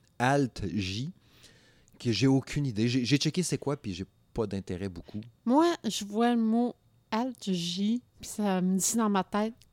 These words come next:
Speaker 2: Je m'en calisse. »
Speaker 1: <laughs> Mais de ce que j'ai compris, c'est hot qu'on l'ait en show à Québec, parce que c'est quelqu'un de bien connu pour ceux-là qui l'aiment, mais moi, c'est zéro.
Speaker 2: Pour ceux qui aiment le genre.
Speaker 1: C'est ça.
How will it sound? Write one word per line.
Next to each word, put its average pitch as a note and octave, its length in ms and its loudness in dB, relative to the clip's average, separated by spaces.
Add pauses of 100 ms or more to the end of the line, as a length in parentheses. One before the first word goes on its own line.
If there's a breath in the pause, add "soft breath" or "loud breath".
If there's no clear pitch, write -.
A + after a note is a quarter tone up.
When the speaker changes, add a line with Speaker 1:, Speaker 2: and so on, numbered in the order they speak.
(500)
Speaker 2:
Je E3+ 100 -14
m'en G3 160 2
calisse. » F3 840 0 (720)
Speaker 1:
<laughs> G#3 680 -6
Mais D3 180 6 (240)
de D3+ 120 4
ce - 80 2
que G#3 100 6
j'ai F3+ 120 4
compris, F3 540 2 (240 soft breath)
c'est C3+ 240 6
hot D3+ 180 8
qu'on A2+ 160 2
l'ait A2 360 4
en F#2+ 160 2
show A#2 240 0
à G2+ 60 0
Québec, F#2 400 -4 (260 soft breath)
parce G2+ 140 -4
que - 20 -4
c'est G#2+ 80 -4
quelqu'un G2+ 240 -6
de F2+ 100 -4
bien G2+ 220 -2
connu G#2+ 480 -2
pour - 180 6
ceux-là G2+ 220 2
qui F#2 100 -4
l'aiment, F#2 300 -2 (320 soft breath)
mais A2 120 2
moi, A2+ 220 2
c'est F2+ 240 -4
zéro. E2+ 220 -6
Speaker 2:
Pour C#4+ 260 10
ceux A#3+ 480 6 (160)
qui G#3 100 -6
aiment G3 200 0
le F3+ 160 0
genre. D#3+ 340 -4
Speaker 1:
C'est B2 100 -4
ça. - 140 -6